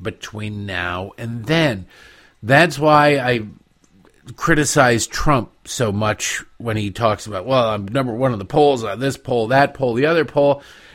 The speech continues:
And then he ignores and gets mad and attacks his own pollster when the poll shows him losing to Joe Biden,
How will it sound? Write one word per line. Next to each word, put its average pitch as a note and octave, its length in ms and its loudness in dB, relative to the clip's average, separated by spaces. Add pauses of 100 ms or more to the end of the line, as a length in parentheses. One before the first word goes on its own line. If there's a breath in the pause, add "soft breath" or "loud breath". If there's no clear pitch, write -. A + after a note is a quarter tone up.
(120)
And F3 120 6
then G3 120 10
he F#3 120 8
ignores D#3+ 360 6
and C#3+ 80 2
gets B2 180 0
mad A#2+ 240 4
and A2+ 100 0
attacks A2+ 360 0
his G#2+ 100 -2
own G#2 200 -2
pollster B2+ 580 6 (320 loud breath)
when A2+ 540 0
the G#2 80 -4
poll A#2+ 320 2
shows G#2+ 400 -2
him G2 240 -4
losing C3 640 4
to G2 400 -4
Joe G2 220 -4
Biden, F2+ 520 -2